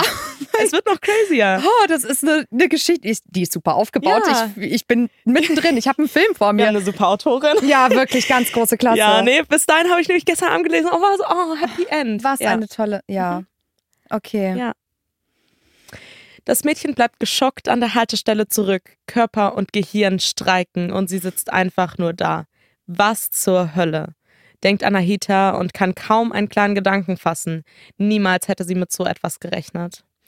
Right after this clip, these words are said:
Speaker 2: Wie in Trance steigt sie in ihren Bus und hat das Gefühl, in einem Traum zu stecken, aus dem sie nicht aufwachen kann.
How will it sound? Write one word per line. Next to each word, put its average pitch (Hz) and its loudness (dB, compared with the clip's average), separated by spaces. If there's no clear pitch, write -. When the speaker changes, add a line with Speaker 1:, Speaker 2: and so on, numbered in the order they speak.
Speaker 2:
Wie 262 0
in 302 -2
Trance 208 0
steigt 208 0
sie 214 -4
in 208 0
ihren 208 -2
Bus 190 -2
und 233 -8
hat 233 -10
das 247 -4
Gefühl, 226 -2
in 214 -2
einem 202 -2
Traum 214 0
zu - -6
stecken, 185 -4
aus - -4
dem 196 0
sie 202 -4
nicht - -6
aufwachen 156 -10
kann. - -14